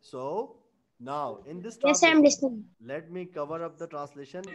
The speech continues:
Speaker 1: for once, so that if someone joins the class right now, so that they can get the idea. So we are talking about the shirk. In the last class, we discussed about the nullifiers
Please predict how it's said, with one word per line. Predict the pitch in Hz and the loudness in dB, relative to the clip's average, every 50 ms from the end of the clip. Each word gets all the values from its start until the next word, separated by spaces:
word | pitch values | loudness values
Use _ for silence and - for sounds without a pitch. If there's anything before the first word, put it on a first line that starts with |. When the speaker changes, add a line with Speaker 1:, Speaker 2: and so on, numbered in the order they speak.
| 147 - 139 139 - - 156 | -14 -14 -16 -16 -10 -10 -8
Speaker 1:
for | 151 139 127 | -8 -6 -8
once, | 120 123 135 170 226 - - - - - 127 165 165 170 170 - | -8 -8 -8 -10 -10 -12 -14 -12 -12 -8 -6 -4 -4 -4 -6 -8
so | - 131 | -2 2
that | - - - 180 180 - - 160 180 185 180 175 170 170 170 - | 2 2 4 2 0 -2 -2 -2 -2 0 0 0 0 -2 -4 -8
if | - 143 - | -12 -16 -12
someone | - 156 151 156 165 165 147 | -12 -10 -10 -8 -10 -12 -10
joins | 127 139 143 151 147 | -12 -12 -12 -12 -12
the | 156 | -14
class | 151 151 139 139 151 156 - | -14 -10 -8 -8 -8 -8 -8
right | 160 156 156 156 | -10 -10 -10 -10
now, | 156 160 165 175 196 214 | -10 -10 -8 -8 -8 -10
so | 208 - - 151 | -12 -16 -18 -14
that | 131 131 135 139 135 123 117 | -12 -12 -12 -12 -14 -16 -16
they | 131 131 | -16 -14
can | 131 143 151 160 | -14 -14 -14 -14
get | 131 123 123 123 120 | -14 -14 -16 -14 -12
the | 131 175 247 - _ _ _ _ _ _ _ | -12 -12 -12 -14 _ _ _ _ _ _ _
idea. | 113 120 123 120 123 120 120 113 98 _ _ _ _ _ _ | -18 -16 -16 -14 -16 -16 -16 -18 -20 _ _ _ _ _ _
So | _ - 175 190 156 | _ -12 -12 -12 -12
we | 139 170 214 | -10 -10 -8
are | 220 202 196 202 | -6 -6 -6 -6
talking | 214 208 - 151 147 147 - 220 247 220 | -8 -8 -8 -8 -8 -8 -10 -12 -12 -10
about | 170 147 139 123 123 123 123 123 127 131 175 247 240 _ _ _ _ _ _ _ | -10 -12 -10 -10 -10 -8 -8 -8 -6 -8 -8 -10 -12 _ _ _ _ _ _ _
the | 113 127 131 147 196 262 - - _ _ _ _ _ _ _ _ | -12 -8 -6 -4 -4 -6 -8 -12 _ _ _ _ _ _ _ _
shirk. | _ - - 190 185 147 127 - _ _ _ _ _ _ _ | _ -10 -6 -6 -6 -6 -8 -12 _ _ _ _ _ _ _
In | 127 135 147 | -18 -18 -14
the | 147 160 151 | -10 -10 -8
last | 135 139 156 196 226 - _ | -6 -6 -6 -6 -8 -10 _
class, | - 170 165 170 180 185 - | -10 -8 -6 -6 -8 -10 -12
we | 156 | -18
discussed | 135 131 139 - _ - 202 220 214 - - | -20 -20 -20 -18 _ -12 -12 -12 -12 -14 -18
about | 139 143 139 143 143 151 165 156 | -18 -12 -10 -8 -6 -6 -8 -8
the | 156 | -8
nullifiers | 139 131 139 165 190 190 190 170 165 165 180 220 226 - | -8 -6 -6 -6 -6 -4 -4 -4 -4 -4 -4 -6 -8 -12